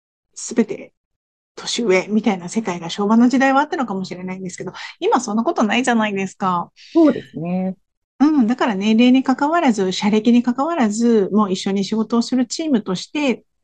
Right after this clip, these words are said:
Speaker 1: やってますみたいな方が多いんじゃないかなと思うんですよね。
Speaker 2: うん、うん、うん。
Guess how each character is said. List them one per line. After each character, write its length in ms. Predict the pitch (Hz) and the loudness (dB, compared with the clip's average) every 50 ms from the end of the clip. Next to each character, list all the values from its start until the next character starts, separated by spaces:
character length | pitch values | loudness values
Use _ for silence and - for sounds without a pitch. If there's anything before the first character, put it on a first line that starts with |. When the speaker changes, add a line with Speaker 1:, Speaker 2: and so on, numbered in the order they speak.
| _ _ - | _ _ 0
Speaker 1:
や 140 | 220 190 175 | 0 0 0
っ 40 | |
て 120 | - - 233 | -2 -4 -4
ま 140 | 214 190 185 | -4 -4 -4
す 200 | - - 294 320 | -4 -4 -2 0
み 140 | 311 254 | 0 0
た 100 | - 185 | -2 -2
い 60 | 175 170 | -6 -8
な 80 | 180 | -8
方 260 | - - 185 - 208 | -10 -8 -8 -6 -6
が 200 | 214 180 165 165 | -6 -6 -6 0
多 100 | 190 226 240 | 4 4 4
い 40 | 220 | 4
ん 20 | |
じ 60 | 214 | 2
ゃ 40 | 165 | -2
な 120 | 165 170 | -8 -14
い 40 | 175 | -10
か 120 | - 185 185 | -6 -2 0
な 160 | 202 208 208 | 0 0 0
と 100 | - 180 | -2 -6
思 120 | 151 156 | -8 -8
う 20 | 170 | -8
ん 20 | |
で 80 | 180 165 | -8 -8
す 120 | - - | -10 -10
よ 60 | - 160 | -10 -4
ね。 440 | 170 185 196 202 208 208 214 233 - - - | -2 0 0 0 0 0 -2 -4 -4 -6 -6
Speaker 2:
う 40 | 175 | -4
ん、 480 | 175 175 180 175 170 165 156 151 156 | -2 0 0 -2 -2 -4 -6 -8 -6
う 20 | 160 | -4
ん、 720 | 165 170 170 170 165 160 156 156 156 160 165 165 165 156 | -4 -4 -4 -4 -6 -8 -8 -10 -8 -8 -6 -6 -6 -8
う 20 | |
ん。 60 | 151 | -8